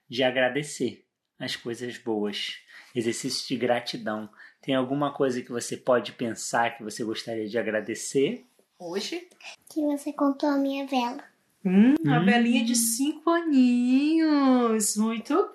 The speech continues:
Speaker 2: bem. Você ficou feliz com a sua velinha.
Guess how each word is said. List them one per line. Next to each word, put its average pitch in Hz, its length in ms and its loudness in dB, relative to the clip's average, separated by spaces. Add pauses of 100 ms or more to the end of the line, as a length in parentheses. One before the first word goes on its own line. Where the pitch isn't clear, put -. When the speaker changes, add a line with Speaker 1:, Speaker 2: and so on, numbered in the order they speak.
Speaker 2:
bem. 226 1160 2
Você 196 200 -4
ficou 202 220 -6
feliz 208 320 -2
com 220 80 -4
a 214 40 -4
sua 220 180 -6
velinha. 240 480 -2